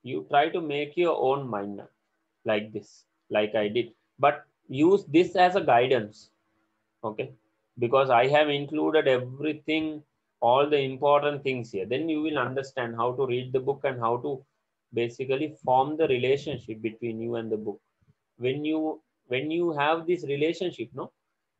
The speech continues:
in the exam, you see the book, right? You close your eyes, you see the book, you see whatever is written in the book. That is how you answer. Because,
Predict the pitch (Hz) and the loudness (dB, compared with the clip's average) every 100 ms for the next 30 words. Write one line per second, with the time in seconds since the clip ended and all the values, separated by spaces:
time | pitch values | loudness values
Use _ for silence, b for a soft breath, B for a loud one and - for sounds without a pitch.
0 | _ _ 131 147 135 131 135 165 185 165 | _ _ -4 2 2 2 0 2 2 0
1 | 160 175 180 160 156 156 127 135 170 _ | 0 -2 0 0 -2 -4 -6 -6 -8 _
2 | _ - 143 147 151 160 170 160 185 165 | _ -14 -6 0 2 2 4 4 4 0
3 | 170 147 170 170 156 143 104 _ _ _ | -2 -2 -2 -2 -2 -4 -8 _ _ _
4 | _ - 143 156 170 151 147 156 165 160 | _ -12 -8 0 2 4 2 0 2 2
5 | 156 151 139 143 151 151 147 131 127 127 | 2 -4 -4 -6 -4 -6 -4 -4 -4 -8
6 | _ _ - 120 151 139 139 151 147 131 | _ _ -8 -8 -6 -2 -2 0 0 0
7 | 131 135 _ _ _ _ _ _ _ 131 | -2 -6 _ _ _ _ _ _ _ -10
8 | 127 160 | 0 0